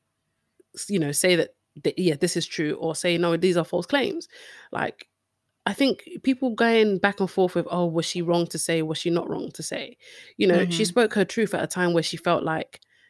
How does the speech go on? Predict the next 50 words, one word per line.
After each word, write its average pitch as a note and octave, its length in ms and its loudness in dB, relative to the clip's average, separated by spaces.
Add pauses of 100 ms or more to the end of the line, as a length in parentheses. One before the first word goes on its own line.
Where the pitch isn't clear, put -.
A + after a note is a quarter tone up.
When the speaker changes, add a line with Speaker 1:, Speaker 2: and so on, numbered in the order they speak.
Speaker 1:
she E3+ 320 0
had, E3 420 0 (340)
there F#3 100 6
was E3+ 140 4
no F3 200 4
other E3 140 2
way D#3+ 180 4
forward. - 460 -2 (120)
Like, - 160 -6
she F3+ 140 -6
felt G#3 300 0
like D#3+ 140 -4
she F3 140 -6
needed F3 320 -2
to - 100 -6
explain F#3 400 -2
herself D3+ 380 -8
because D3+ 220 -10
people - 320 -12
kept - 240 -6
on, D3+ 180 -6 (560)
um, C#3 380 -2 (760)
only F#3 200 6
seeing F3+ 240 4
the E3 80 4
negative F#3+ 440 2
side - 440 -6 (280)
of D3 220 -2
what D#3+ 260 -6 (520)
the, - 100 4
of D#3+ 120 -2
the F3+ 80 0
decision E3 420 -2
that - 180 -6
both E3+ 200 0
her E3+ 240 2
and D#3 140 0
Harry D#3 380 -2
had D#3 160 -8
made. G3+ 280 -2
I'm F3+ 120 -2
sure A#3+ 320 0
if F3 140 0
her A#3 180 2
and G#3+ 100 0
Harry G3 200 0
had F3 140 -2
made F3 180 0
that - 120 -4
decision D3+ 420 -6